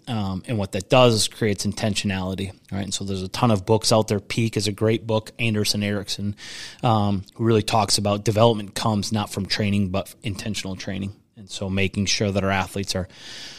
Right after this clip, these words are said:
being very intentional about what they're doing and not just going through the motions. Um, and so we really,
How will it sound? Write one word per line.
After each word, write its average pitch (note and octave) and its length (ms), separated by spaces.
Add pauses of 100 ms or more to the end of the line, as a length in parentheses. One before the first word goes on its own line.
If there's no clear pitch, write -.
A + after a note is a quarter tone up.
(160)
being A#2+ 220
very A2+ 340
intentional G#2+ 560
about G2+ 280
what G#2 200
they're G2+ 140
doing A2+ 280
and F#2 160
not G2 300
just - 280
going F#2 200
through G2 160
the F#2+ 60
motions. F#2+ 560 (260)
Um, F#2 420
and F#2+ 140
so G2 360 (340)
we F#2+ 100
really, G#2 420